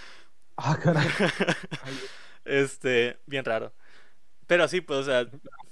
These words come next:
Speaker 2: eh, licuados que te pasa la comadre, la vecina y todo el rollo. Y, pues, de repente no funciona, ¿no? Porque, pues, a final de cuentas, lo que estás haciendo es buscar un resultado inmediato que no vas a poder conseguir, pues,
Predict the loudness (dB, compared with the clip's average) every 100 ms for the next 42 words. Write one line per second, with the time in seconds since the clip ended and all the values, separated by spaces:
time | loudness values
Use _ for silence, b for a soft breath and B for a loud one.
0 | -14 -14 -2 4 6 6 4 4 2 0
1 | -2 2 6 6 4 -4 -4 -4 -2 -2
2 | -2 -4 -6 -4 -2 -2 -2 -4 -6 -8
3 | -10 -8 -4 -4 -2 -2 -4 -6 -12 -16
4 | -14 -14 -14 -14 -8 -6 -6 -6 -6 -6
5 | -8 -8 -6 -8 -6 -6 -6 -8 -10 -10
6 | -10 -10 -12 -6 -6 -4 -6 -4 -4 -4
7 | -2 -4 -6 -14 -14 -14 -14 -14 -14 -14
8 | -14 -14 -10 -8 -6 -4 -2 -2 -4 -4
9 | 0 0 0 -4 -2 -2 -2 -4 -4 -2
10 | -2 -2 0 0 -2 -8 -6 -4 -4 -6
11 | -6 -8 -6 -8 -8 -8 -8 -8 -8 -8